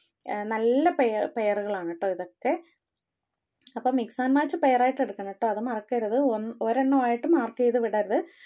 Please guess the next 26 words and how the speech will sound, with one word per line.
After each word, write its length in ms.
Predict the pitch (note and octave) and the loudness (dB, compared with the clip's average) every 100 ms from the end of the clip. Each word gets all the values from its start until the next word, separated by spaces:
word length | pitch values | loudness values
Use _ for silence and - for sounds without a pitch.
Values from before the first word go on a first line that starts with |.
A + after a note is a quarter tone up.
| - - | -12 -4
രണ്ടും 500 | G#3+ A3 A#3 C4 C#4 | -2 -2 0 2 4
കൂടെ 240 | D4+ D#4 | 4 2
ഒന്നിച്ച് 540 | F4+ - A3+ B3 D4 F#4+ | 2 0 0 -2 0 2
മാർക്ക് 320 | E4 A3+ - | 2 2 -2
ചെയ്ത് 440 | A3+ G#3+ F#4 - | -2 2 0 -2
വിടുക 220 | G#3+ F#3+ | -6 -4
കേട്ടോ, 360 | F#3 F3+ G#3+ F3+ | -4 -2 -2 -2
അത് 120 | G#3 A3+ | -6 -8
മറക്കാതിരിക്കുക. 920 | A3+ F#3+ F#3 G3 G3 E3+ - G#3+ E4+ - _ _ _ _ | -6 -6 -4 -4 -4 -8 -4 -2 -2 -6 _ _ _ _
ആ, 200 | A3 A3+ | -8 -6
പിന്നെ 280 | A#3 E4+ F4+ | 0 2 4
വന്നിരിക്കുന്നത് 580 | E4+ B3+ A3+ A3 A3 C#4+ | 4 0 -2 -4 -4 -4
ഇതൊരു 280 | - G#3+ G#3 | -4 -6 -6
നല്ലൊരു 420 | G#3 F#3+ F#3+ A#3 | -6 -6 -4 -4
ഫ്ലോറൽ 400 | C4 G#3 F#3+ G3+ | -4 -2 -2 -4
പ്രിൻ്റാണ്. 640 | G3+ G3 F#3+ F#3+ F#3+ F3+ C#4 - _ - | -4 -6 -6 -4 -4 -4 -8 -10 _ 2
എല്ലാവർക്കും 520 | C4 B3+ D4 E4 E4 | 4 6 4 4 2
ഈ 40 | |
ചെറിയ 340 | C#4+ D4 B3 C4 | 2 0 2 2
പ്രിൻ്റുകൾ 460 | C4 B3 A#3 A#3+ | 2 0 0 0
ഇഷ്ടപ്പെടുന്നുണ്ടെങ്കിൽ, 880 | A#3+ - A#3 A3 A3+ A#3+ A#3 G#3 G3+ - _ _ | -2 -4 -6 -6 -4 -4 -4 -6 -8 -12 _ _
ഇഷ്ടമാണ് 580 | - - B3 A#3+ G#3 A3 | -8 -4 -2 -2 -2 -4
കൂടുതലും. 560 | A3+ G3+ G3+ F#3+ A#3 | -2 -2 0 0 -2
പക്ഷേ 380 | A#3+ A3+ - C#4+ C#4 | -4 -4 0 0 0
ചില 340 | - B3+ C4 - - | 0 4 4 2 0
ആൾക്കാർക്ക്, 580 | A#3 G#3+ G#3+ G#3 C4+ | -4 -2 -4 -2 -4